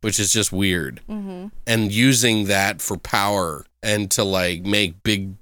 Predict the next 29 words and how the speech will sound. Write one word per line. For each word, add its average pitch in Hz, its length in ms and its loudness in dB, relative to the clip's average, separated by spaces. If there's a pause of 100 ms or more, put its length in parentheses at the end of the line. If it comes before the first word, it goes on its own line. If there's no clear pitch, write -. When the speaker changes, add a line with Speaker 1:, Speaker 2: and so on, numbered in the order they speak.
(120)
Speaker 1:
you 131 160 2
know, 76 360 -2
all 127 240 4
this 110 160 2
stuff, 95 300 2
like, 87 180 0
happen. 87 560 0
So 127 180 2
it, 165 160 0
it, 226 280 -2
it's 214 280 -6
a 247 60 2
little 262 320 2
loosey-goosey 151 1000 2
on 123 140 0
the 104 80 -4
story, 139 680 0 (200)
but 156 140 4
essentially 156 640 4
I 120 100 4
would 117 240 4
say 113 320 4
it's, 101 120 -2
like, 104 180 0
modern 110 440 2
world 107 340 2
versus 101 500 2
old 110 320 2
world. 92 420 -10